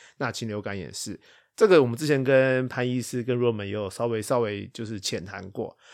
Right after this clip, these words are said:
那高病原性的禽流感，它是一个鸟类的疾病，主要是以水鸟为主，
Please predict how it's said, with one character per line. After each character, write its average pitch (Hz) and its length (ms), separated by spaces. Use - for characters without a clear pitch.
那 160 280
高 185 240
病 208 180
原 135 160
性 139 200
的 127 100
禽 123 220
流 120 160
感， 104 280
它 113 160
是 120 160
一 117 80
个 107 200
鸟 101 160
类 135 140
的 117 60
疾 101 200
病， 107 200
主 107 140
要 113 100
是 123 140
以 104 100
水 107 360
鸟 131 180
为 92 200
主， - 220